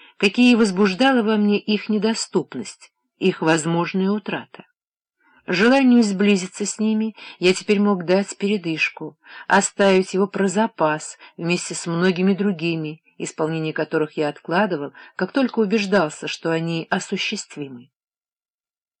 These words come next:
Я простился с Эльстиром. Я остался один.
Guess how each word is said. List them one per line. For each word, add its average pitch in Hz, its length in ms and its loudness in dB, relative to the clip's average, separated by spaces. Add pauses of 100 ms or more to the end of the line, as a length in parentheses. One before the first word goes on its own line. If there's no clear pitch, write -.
(120)
Я 247 220 4
простился 202 600 -2
с - 140 -12
Эльстиром. - 760 -10 (440)
Я 156 220 -2
остался 214 760 -2 (280)
один. 131 520 -2